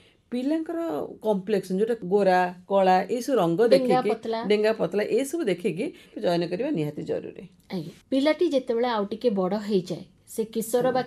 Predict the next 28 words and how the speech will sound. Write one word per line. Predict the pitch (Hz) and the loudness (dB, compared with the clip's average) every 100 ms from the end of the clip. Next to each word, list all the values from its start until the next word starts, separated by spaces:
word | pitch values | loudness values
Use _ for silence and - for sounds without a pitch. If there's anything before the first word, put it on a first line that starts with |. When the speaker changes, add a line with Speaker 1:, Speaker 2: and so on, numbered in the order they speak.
| 220 | -4
Speaker 2:
କିଶୋରୀ | 196 233 240 | -2 2 2
ଅବସ୍ଥାରେ | 226 214 220 220 | 2 -4 -4 -6
ପହଞ୍ଚିଯାଏ, | 220 202 180 185 185 269 - - - | -4 -4 -4 -2 -4 -4 -10 -20 4
ସେତେବେଳେ | 254 254 339 349 381 381 370 | 4 6 2 4 4 2 2
ତାର | 277 247 | 0 0
ପୋଷାକ | 240 233 226 226 233 233 233 | -2 -4 -4 -2 0 0 0
କେମିତି | 214 185 170 | -2 -2 -4
ହବା | 165 - | -10 -10
ଦରକାର? | - - 160 - _ _ - | -16 -18 -20 -20 _ _ -8
Speaker 1:
କିଶୋର | 196 - 320 349 | -6 -4 -4 -2
କିଶୋରୀ | 320 - 320 311 | -6 -4 -2 -2
ସମୟରେ | 277 196 185 156 240 453 _ _ - | 0 2 4 4 2 0 _ _ -2
ପୋଷାକ | 233 226 320 339 339 - - | -2 0 -4 -2 -6 -8 -2
ଚୟନ | 214 196 220 | 0 2 2
କରିବା | 226 269 | -2 -4
ସବୁଠୁ | 277 160 165 226 | -4 -6 -4 -6
କଷ୍ଟସାଧ୍ୟ। | 151 - 156 151 - - - _ _ - | -6 -8 -12 -10 -14 -14 -18 _ _ -4
କାରଣ | 254 277 294 - | -2 -2 -2 2
ଏଇ | 220 285 | 2 2
ବୟସରେ | 285 294 302 302 | 0 -2 -4 -6
ପିଲାମାନେ | 262 226 247 214 262 | -4 -2 -2 -2 -4
ତାଙ୍କ | 214 202 | -6 -6
ସାଙ୍ଗମାନଙ୍କଠୁ | 226 196 170 175 220 240 247 262 | -8 -4 -2 -2 -2 -4 -6 -6
ଦେଖିକି | 220 190 233 - 196 392 - _ _ | -4 -4 -4 -4 -6 -6 -14 _ _
ସେହିପରି | - 269 349 403 359 | -2 2 2 2 0
ପିନ୍ଧିବାକୁ | 254 175 185 190 | 0 2 2 2
ଇଚ୍ଛା | 208 170 | -6 -6
କରନ୍ତି | - 139 135 | -6 -8 -10